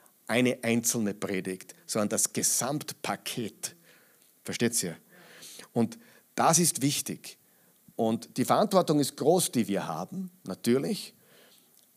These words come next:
Aber wir machen auch Fehler und nicht jede Predigt ist gleich gut. Aber wir brauchen die Lehre von jemandem, der, dem man vertrauen kann und dem man, dem man auch greifen kann.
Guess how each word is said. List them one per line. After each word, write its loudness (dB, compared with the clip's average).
Aber 2
wir -2
machen 2
auch 6
Fehler -2
und -4
nicht -6
jede -2
Predigt 2
ist -2
gleich -6
gut. -4
Aber -2
wir -8
brauchen -4
die -6
Lehre -2
von -6
jemandem, -6
der, -6
dem -4
man -2
vertrauen -6
kann -4
und -8
dem -6
man, -8
dem -10
man -6
auch -10
greifen -10
kann. -16